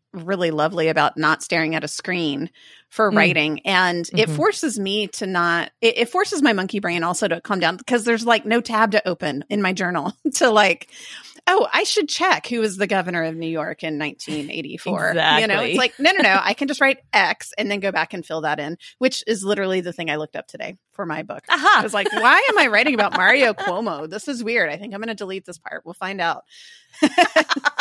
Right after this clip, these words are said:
Speaker 1: It's, I, yeah. My brain is a little scattered in our time to this morning. I don't know what was
Speaker 2: Oh,
Speaker 1: up.
Speaker 2: my
Speaker 1: Anyway.
Speaker 2: goodness.
Speaker 1: Okay. So you alluded to this,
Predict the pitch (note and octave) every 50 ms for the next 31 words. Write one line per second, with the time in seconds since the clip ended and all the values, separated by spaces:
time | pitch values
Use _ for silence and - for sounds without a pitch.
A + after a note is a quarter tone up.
0 | C#4+ D4 C#4+ - - C4 - _ C4+ B3+ C4+ - A3+ F#3+ - - G3 E3 E3+ F3+
1 | - _ - - G#3 G#3+ A3+ G#3 G3 F#3 F3 - _ F3+ F3+ F3 C#3+ - - -
2 | _ _ - - - - - - _ - A3 A#3 A3+ B3 C4 C4+ C4 B3+ A3 A#3
3 | A3 G#3+ G3+ G3 F#3+ F#3+ - - - - - - - A3 G#3+ G#3 G3+ F#3+ F#3 F#3
4 | F3+ F#3 E3+ E3+ E3 E3+ - G#3+ D#3 C#3+ D3+ D#3 - - - G3+ - F#3+ - -
5 | - - - - E3 F#3 _ _ _ _ E3+ - C3+ - - - - - A#3 A3+
6 | A3 G#3+ G#3 G#3 G3 G3 F#3+ F#3+ F#3+ G#3+ G3+ F#3 E3+ G#3+ - - - _ _ C4
7 | C#4 - - - - - - - _ - - D#4 D#4+ C#4 B3+ - - - - -
8 | - _ _ - - C#4 C#4 D4+ D#4 - C#4 C4 C4 C#4+ E4+ F4+ F#4 D4 - C4+
9 | A#3+ E3+ E3 - F#2 D#3 F3 G#3 - - - - -